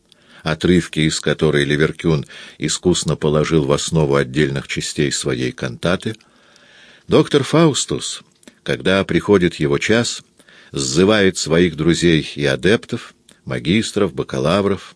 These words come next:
студентов, в деревню Римлих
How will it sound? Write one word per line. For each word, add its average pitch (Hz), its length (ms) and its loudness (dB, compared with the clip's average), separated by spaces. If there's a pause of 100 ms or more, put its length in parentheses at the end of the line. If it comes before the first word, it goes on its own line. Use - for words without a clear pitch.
(140)
студентов, 95 840 -2 (440)
в 69 100 -12
деревню 120 640 4
Римлих 120 680 2